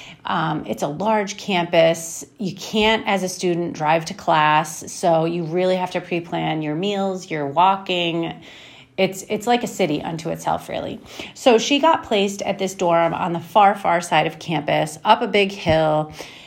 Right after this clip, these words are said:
Um, she ended up loving her roommate. She had a really good experience, but it was far from everything, right? So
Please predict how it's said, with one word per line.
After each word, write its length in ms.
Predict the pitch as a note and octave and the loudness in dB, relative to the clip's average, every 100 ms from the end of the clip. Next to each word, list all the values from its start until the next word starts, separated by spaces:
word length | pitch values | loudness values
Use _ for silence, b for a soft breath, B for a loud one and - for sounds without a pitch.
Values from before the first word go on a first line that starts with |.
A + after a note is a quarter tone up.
| B | B
Um, 240 | - E3 | -4 -2
she 180 | D#3+ - | -2 0
ended 220 | A#3+ A#3+ | 2 2
up 100 | A#3 - | 0 -4
loving 460 | F3+ A#3+ C4+ B3+ | 0 4 4 2
her 120 | A3+ G#3 | 0 0
roommate. 600 | F3+ F#3 F#3+ F3+ F3+ - | -2 -2 0 -2 -2 -6
She 160 | A#3 | -6
had 220 | G3+ C#4 | -2 0
a 60 | A#3+ | 0
really 200 | G3 F#3 | 0 -2
good 140 | F3+ F3+ | 0 -4
experience, 440 | F3 - C4 A3+ | -4 -4 -2 -2
but 100 | - | -2
it 80 | D#4+ | -2
was 120 | E4 | -2
far 320 | - D4+ F4+ | 2 6 6
from 200 | F#4+ F3+ | 4 0
everything, 500 | D3+ C#3+ D3+ - - | -2 -2 -8 -10 -8
right? 500 | F3 F#3+ B3 - - | 0 2 2 -4 -14
So 440 | - A#3+ A3 G3 | 0 6 6 4